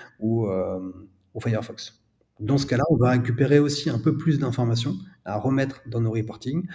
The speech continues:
à envoyer aux, euh, aux algorithmes publicitaires pour mieux piloter la croissance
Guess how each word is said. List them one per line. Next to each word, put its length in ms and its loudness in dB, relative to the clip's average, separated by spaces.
à 260 -8
envoyer 560 4
aux, 340 0
euh, 320 -8
aux 180 0
algorithmes 320 2
publicitaires 720 -2
pour 180 -4
mieux 540 6
piloter 320 0
la 100 2
croissance 560 -4